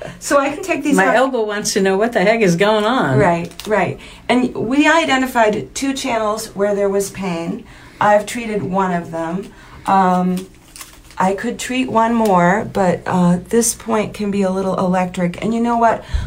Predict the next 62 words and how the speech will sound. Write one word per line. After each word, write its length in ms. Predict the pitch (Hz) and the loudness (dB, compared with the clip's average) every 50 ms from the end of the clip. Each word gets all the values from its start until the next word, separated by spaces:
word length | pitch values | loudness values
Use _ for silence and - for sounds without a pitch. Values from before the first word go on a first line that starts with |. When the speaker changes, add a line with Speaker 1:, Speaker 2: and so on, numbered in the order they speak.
| - | -2
Speaker 1:
I 80 | - 240 | -2 0
don't 160 | 247 247 240 | 0 0 -2
think 160 | 233 226 190 202 | -4 -4 -4 -2
it 40 | 202 | -2
would 100 | 185 180 | -2 -2
be 100 | 196 190 | -4 -2
great 260 | - 180 180 175 - | -2 -2 -2 -2 -4
to 80 | 185 | -6
treat 220 | 180 - 180 175 170 | -6 -4 -2 -2 -2
it 100 | - - | -2 -2
with 160 | - 180 170 | -4 -2 0
you 100 | 175 170 | 0 -2
sitting 320 | 170 - 175 - 147 135 | 0 -2 -4 -6 -6 -6
up. 240 | 127 - - - - - - - - - - - - - | -6 -8 -8 -10 -14 -20 -20 -20 -20 -20 -20 -20 -12 -4
So 200 | - - - 196 | 0 2 2 4
Speaker 2:
Okay. 80 | - | 2
Speaker 1:
I'm 160 | - 226 240 | 2 0 0
gonna 180 | 254 254 254 247 | 2 2 2 2
decide 340 | 233 240 - 233 208 208 202 | 2 0 0 2 2 2 4
not 200 | 196 185 180 - | 2 0 0 -2
to 100 | 196 185 | -4 -2
do 160 | 180 180 175 | 0 0 0
that 320 | 175 - - - - - - - - - - - - | 0 -2 -6 -6 -10 -14 -20 -20 -20 -20 -18 -10 -4
because 600 | 196 202 196 - 208 190 190 190 185 185 180 - | -2 -2 0 2 4 4 4 4 2 0 0 2
Speaker 2:
I'm 180 | 208 247 269 247 | 2 4 4 6
willing 300 | 240 254 285 302 285 - | 6 6 6 6 6 4
to 120 | - 196 | 4 2
lay 180 | 180 190 190 190 | 2 2 4 4
down 200 | 190 190 190 185 | 4 4 4 2
for 80 | 170 170 | 2 0
the 60 | 165 | 0
rest 240 | 160 170 175 - - | 0 0 0 0 -2
of 60 | 175 | -2
the 80 | 160 151 | 0 0
afternoon 480 | 147 139 - - 160 151 151 151 151 147 | 0 -2 -2 -2 0 2 2 2 2 0
if 140 | 139 - | 0 2
anyone 480 | - 302 - - - - - - - - | 4 4 4 2 2 -2 0 0 2 2
Speaker 1:
<laughs> 100 | - 208 | 2 2
Speaker 2:
really 220 | 202 196 190 185 185 185 196 196 | 0 0 2 2 4 4 4 4
needs 180 | 196 185 - | 2 2 0
me 160 | 185 175 170 | 0 0 0
to. 320 | 165 - 156 147 143 143 - - - - - - - - - - | 0 -2 -4 -4 -4 -6 -10 -12 -18 -18 -14 -8 -8 -6 -2 0
But, 380 | 262 - - - - - - | 2 2 2 2 0 0 0
uh, 220 | 165 156 151 151 - - - - - | 2 2 2 0 -2 -8 -16 -8 0
I 100 | - 214 226 | 0 0 2
gotta 140 | 254 254 254 | 2 0 2
tell 140 | - 277 | 2 4
you, 240 | 247 208 185 175 160 160 | 4 4 2 2 2 2
that 160 | 180 202 208 | 2 2 2
was 180 | 214 202 196 202 | 2 0 0 2
one 100 | 202 196 | 2 2
of 120 | 190 180 | 2 2
the 80 | 170 160 | 0 -2
best 420 | 156 - - 196 196 196 - - | -6 -4 0 0 0 0 0 0
things 180 | 202 190 180 170 | 2 2 2 2
about 220 | 165 160 151 156 | 0 -2 -4 -2
coming 240 | - 165 160 160 156 | -4 -4 -2 -2 -4
to 120 | - - - | -6 -8 -14
community 480 | - - 202 208 196 190 202 202 185 | -10 -4 2 2 2 4 4 2 2
<laughs> 20 | 165 | 2
acupuncture 720 | 156 147 147 151 - 175 135 - 156 147 139 - 156 151 | 2 0 0 -2 -4 -6 -4 -2 -2 -2 -2 -4 -4 -4
was 260 | 151 151 147 139 - | -2 -2 -2 -4 -6